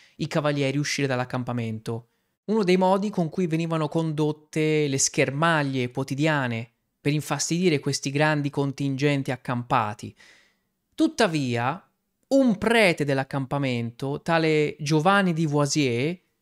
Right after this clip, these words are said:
non volle attendere il tramonto perché a quanto pare si era rotto le balle. Quindi se ne uscì da solo, armato di giubba imbottita, cappello di ferro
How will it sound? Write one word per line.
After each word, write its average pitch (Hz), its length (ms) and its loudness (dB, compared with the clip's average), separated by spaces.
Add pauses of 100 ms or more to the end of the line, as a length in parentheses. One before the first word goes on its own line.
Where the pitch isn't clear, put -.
(380)
non 302 240 2
volle 120 460 2
attendere 139 520 -2
il 127 80 -2
tramonto 113 500 -6
perché 180 400 -2
a 190 60 -6
quanto 214 260 -6
pare 170 600 0 (260)
si - 140 -4
era 220 120 0
rotto 196 260 0
le 175 120 2
balle. 92 460 -2 (560)
Quindi 170 480 4
se - 160 0
ne 262 80 4
uscì 202 560 0
da 185 180 2
solo, 180 640 2
armato 208 560 2
di 165 260 -2
giubba 185 340 2
imbottita, 156 1000 0
cappello 196 540 2
di 165 100 2
ferro 147 560 0